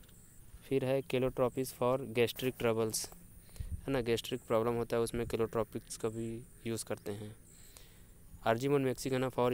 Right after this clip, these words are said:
skin disorders, स्किन डिसऑर्डर्स के लिए यूज़ करते हैं Argemone mexicana को। Imperator cylindrical for thatching, thatching के लिए यूज़ करते हैं।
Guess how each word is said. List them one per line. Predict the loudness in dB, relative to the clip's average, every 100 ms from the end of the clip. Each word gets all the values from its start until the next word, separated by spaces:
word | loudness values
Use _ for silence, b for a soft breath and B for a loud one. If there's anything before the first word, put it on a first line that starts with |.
| 0
skin | 0 0
disorders, | 0 0 0 0 -4 -6
स्किन | -6 -4 -2
डिसऑर्डर्स | -2 0 0 -2 -4
के | -4 -4
लिए | -2 -2 -2
यूज़ | -4 -6
करते | -8 -4
हैं | -2 -2
Argemone | -2 -2 -2
mexicana | -4 -6 -4 -4
को। | -6 -8 -10 -20 B B B B B B B -8 -4
Imperator | -2 0 0 2 2 0
cylindrical | 0 -2 0 -2 0 -2
for | 0 -2 -2 -4
thatching, | -4 -2 -2 -4 -6
thatching | -6 -4 -2 -2
के | 0
लिए | 0
यूज़ | -2 -4
करते | -6 -4
हैं। | -4 -6